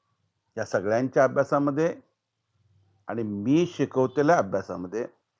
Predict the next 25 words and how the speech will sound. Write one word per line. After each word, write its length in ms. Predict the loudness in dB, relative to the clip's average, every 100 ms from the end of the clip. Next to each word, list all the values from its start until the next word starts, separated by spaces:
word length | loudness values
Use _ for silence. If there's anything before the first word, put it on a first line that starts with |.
| _ -16 -8
जमीन 280 | -4 -2 -2
आसमानाचा 420 | -2 -4 -4 -2 -2
फरक 220 | -2 2
आहे, 100 | 2
असं 160 | 0 -4
मला 220 | -2 2 6
वाटतंय. 440 | 4 2 -2 -2 -4 -14 _
आणि 140 | -12 -6
जर 180 | -6 -4
तुम्हाला 380 | -6 -4 -2
जर 140 | -2 -4
कोणी 240 | -8 -12
तसं 160 | -8 -2
वाटत 380 | -2 -2 -10 -12
नसेल, 320 | -6 -6 -6 -10 _ _ _ -6
तर 60 | -6
धन्यवाद. 480 | -4 -10 -12 -14 -18 _ _ _ _ _ _ _ _ _ -20 _ _ _ _ _ _ _ _ _ _ _ _ _ _ _ _ _ _ _ _ _ _ _ _ _ _ _ _ _ _ _ _ _ -4
वासना 380 | -2 -2 -4 -6
शव 300 | -4 -2 0
आहे, 180 | 0 -4 _ _ _ _ _ _ _ _ _ _
म्हणजे 240 | -10 -8 -8
ती 320 | -8 -6 -4
व्यक्ती 720 | -4 -6 -10 _ -8 -8 -10 _ _ _
मेलेली 640 | -14 -8 -6 -4 -4 -6 -10
आहे. 200 | -18